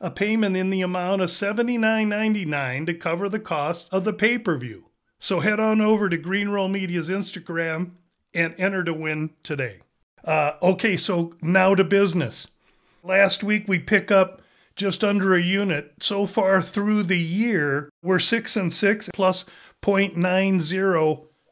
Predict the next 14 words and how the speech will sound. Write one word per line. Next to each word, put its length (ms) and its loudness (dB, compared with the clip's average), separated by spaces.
units, 560 0
so 120 -2
we're 160 2
almost 400 0
a 60 0
unit 460 0
up. 260 -2
We're 100 -2
not 320 -2
gonna 220 -2
retire 600 0
on 220 -4
that, 300 -2
but 240 -4